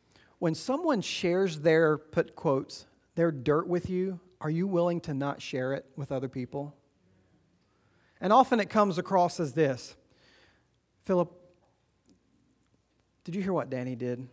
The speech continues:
We need to pray for him. Here's what he did so that we can pray."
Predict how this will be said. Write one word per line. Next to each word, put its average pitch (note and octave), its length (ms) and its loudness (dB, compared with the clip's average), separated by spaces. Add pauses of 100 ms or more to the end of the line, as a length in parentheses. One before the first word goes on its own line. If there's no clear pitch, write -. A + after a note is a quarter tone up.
(120)
We F#3 80 -4
need E3 120 -2
to A#2+ 80 -8
pray A2+ 240 -8
for A#2+ 120 -12
him. A#2+ 360 -10 (600)
Here's G#3 260 -2
what D3+ 180 2
he A#2+ 80 -4
did A2 420 -10 (340)
so - 180 -2
that D3+ 120 -2
we D3+ 140 -2
can C3+ 220 -8
pray." A2 440 -10